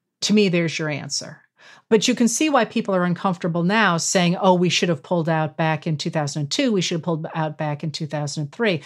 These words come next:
Very hard to leave a war, as you know. But in terms of vital, eh, much easier to get into a war than to get out of a war. But in terms of vital national interests,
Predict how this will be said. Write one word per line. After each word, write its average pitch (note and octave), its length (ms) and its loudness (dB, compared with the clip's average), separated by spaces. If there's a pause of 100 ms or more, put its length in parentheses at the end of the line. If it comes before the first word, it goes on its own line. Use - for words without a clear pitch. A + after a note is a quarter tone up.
(180)
Very C4+ 300 6
hard D4+ 200 2
to D4+ 80 4
leave C#4 280 2
a A3 60 6
war, E3+ 440 2
as F3 220 -2
you F3+ 40 0
know. E3+ 440 0 (300)
But A#3+ 100 6
in B3 80 4
terms F#4 260 -2
of C#4 140 0
vital, B3+ 460 2 (120)
eh, A#3 160 0
much A#3 280 4
easier A3+ 180 2
to F3 60 0
get F3+ 140 2
into F#3+ 240 2
a E3+ 60 4
war D#3+ 240 2
than E3 100 2
to D3+ 80 -2
get E3+ 120 -2
out F3+ 160 0
of E3 80 -2
a D#3 40 -2
war. D3 240 -6
But F#3 140 0
in G3+ 80 2
terms F4+ 300 -2
of F4 100 -4
vital A#3+ 260 2
national F#3+ 380 -2
interests, - 720 -4